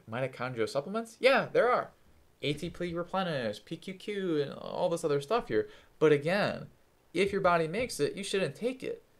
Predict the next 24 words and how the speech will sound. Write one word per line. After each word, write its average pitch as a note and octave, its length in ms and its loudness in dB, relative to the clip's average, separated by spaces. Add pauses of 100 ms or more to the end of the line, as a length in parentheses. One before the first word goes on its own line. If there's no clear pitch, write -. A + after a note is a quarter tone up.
(180)
A G#3+ 100 0
T G3+ 220 -4
P, F#3+ 420 -4
just - 260 0
ingesting C#3 520 0
it, G#2+ 120 -2
yeah, G3 140 2
you'll D#3 140 2
get D3 180 2
more C#3 140 -2
in A#2+ 60 -6
your G2+ 60 -6
system, G#3+ 440 4 (480)
but D#3 120 4
then D#3+ 120 2
you're D3 100 -4
telling F3+ 220 -2
your D3 100 -2
mitochondria C#3 500 2
to G#2+ 60 -2
not C#3 300 -4
do D#3 180 0
that. F#2+ 280 -6 (1300)
Okay? G#2+ 380 -4